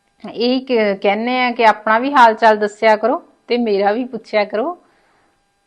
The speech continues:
ਸਵਰਨ-, ਸਵਰਨਜੀਤ ਕੌਰ, ਬਹੁਤ ਬਹੁਤ ਧੰਨਵਾਦ ਜੀ ਭੈਣ ਜੀ ਤੁਹਾਡਾ ਵੀ।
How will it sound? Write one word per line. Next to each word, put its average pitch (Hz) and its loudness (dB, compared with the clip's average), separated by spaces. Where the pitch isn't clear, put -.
ਸਵਰਨ-, 208 0
ਸਵਰਨਜੀਤ 220 0
ਕੌਰ, 196 0
ਬਹੁਤ 214 -4
ਬਹੁਤ 233 -2
ਧੰਨਵਾਦ 208 2
ਜੀ 240 -8
ਭੈਣ 254 -4
ਜੀ 208 -8
ਤੁਹਾਡਾ 208 0
ਵੀ। 269 -6